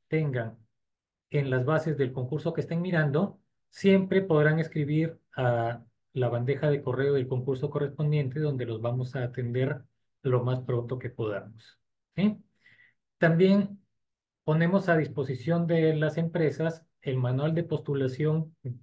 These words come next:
en cada concurso para que sepan cómo ingresar al formulario, cómo llenar el formulario, ¿sí? Entonces, cuando entren al sistema, van a crear su,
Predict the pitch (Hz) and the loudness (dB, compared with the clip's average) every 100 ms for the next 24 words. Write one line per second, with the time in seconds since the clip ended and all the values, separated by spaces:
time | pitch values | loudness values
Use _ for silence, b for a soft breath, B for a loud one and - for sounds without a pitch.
0 | _ 127 120 147 208 170 165 175 151 175 | _ -6 -2 0 0 0 0 0 0 -2
1 | 170 139 131 131 131 147 156 156 - _ | -4 -2 -2 -2 -2 0 0 -2 -6 _
2 | _ _ _ _ _ _ _ 151 156 156 | _ _ _ _ _ _ _ 2 4 4
3 | 151 135 127 143 143 139 123 110 - 123 | 2 0 -2 0 0 0 -2 -4 -4 -2
4 | 127 151 170 160 160 156 127 117 110 107 | 0 2 4 4 2 0 -2 -4 -6 -6
5 | 110 - 123 135 180 175 151 165 - - | -6 -6 -4 0 2 2 2 0 -4 -14
6 | _ _ - 196 208 b b b b b | _ _ -2 -2 -2 b b b b b
7 | _ _ _ _ _ _ _ _ _ _ | _ _ _ _ _ _ _ _ _ _
8 | _ _ _ _ _ 156 135 160 185 - | _ _ _ _ _ -4 0 0 0 2
9 | 151 135 147 165 170 180 175 165 - 196 | 2 4 2 2 0 -2 -4 -6 -2 2
10 | 190 180 156 151 156 156 - 139 139 151 | 2 2 2 2 2 -2 0 0 2 0
11 | 143 143 127 113 107 | 0 -2 0 -2 -6